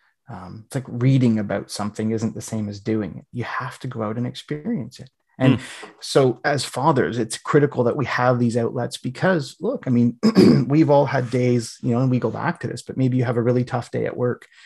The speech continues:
Speaker 1: You're stressed. It's all built up. You haven't been able to bellow at that person who's been driving you crazy all day, or you haven't had an outlet, an opportunity to work the heavy bag or go for a run.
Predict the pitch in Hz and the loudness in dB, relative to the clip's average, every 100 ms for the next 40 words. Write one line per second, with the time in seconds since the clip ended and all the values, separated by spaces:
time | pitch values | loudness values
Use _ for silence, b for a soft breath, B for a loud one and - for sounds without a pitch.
0 | B B B B - 127 - 131 120 - | B B B B -6 -4 -2 0 0 0
1 | 131 - 127 120 110 117 110 107 113 _ | -4 -2 0 0 2 0 0 -6 -10 _
2 | b b b b _ _ - 127 120 165 | b b b b _ _ -2 0 2 4
3 | 175 135 127 120 120 113 107 123 120 117 | 2 2 0 2 0 -2 0 4 4 4
4 | 107 - 107 - - 117 113 110 110 107 | 2 -2 -6 -6 -2 -2 0 -2 -2 0
5 | 113 110 107 107 110 - 120 110 107 107 | 0 0 0 0 -2 0 0 0 0 -4
6 | 98 95 85 92 98 104 - 123 127 120 | -4 -8 -8 -8 -6 -6 -4 -2 0 -2
7 | - 113 107 110 - 110 107 107 104 220 | -4 -6 -2 -4 -4 -4 -2 -4 -4 -4
8 | - 110 107 110 - 113 120 113 110 95 | -2 -2 0 -4 -4 -6 -4 -2 -2 -4
9 | 90 110 107 110 - - 110 147 123 - | -6 -6 -6 -6 -8 -6 -2 0 0 -4